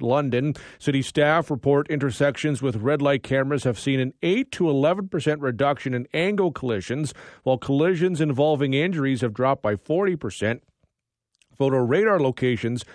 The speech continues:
have also seen speeds drop by five kilometers an hour even after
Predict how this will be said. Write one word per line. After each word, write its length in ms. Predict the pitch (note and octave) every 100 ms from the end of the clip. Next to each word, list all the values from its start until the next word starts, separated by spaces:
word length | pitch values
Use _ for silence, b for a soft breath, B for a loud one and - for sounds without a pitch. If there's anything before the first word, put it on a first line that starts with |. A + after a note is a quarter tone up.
| B B
have 140 | A2+ A2
also 320 | F#3 A#3+ G3+
seen 420 | C#3+ D3+ C#3+ C#3+ -
speeds 500 | - - D3 C#3+ A2
drop 400 | G#2 C3+ D3+ -
by 160 | A#2+
five 500 | A2+ - D3+ G3 G3
kilometers 540 | - D3+ D#3+ E3+ D3+ B2+
an 140 | B2
hour 320 | D#3 C#3 B2+ -
even 380 | F#3 F3 F3+
after 540 | - F3+ G#3 - B2+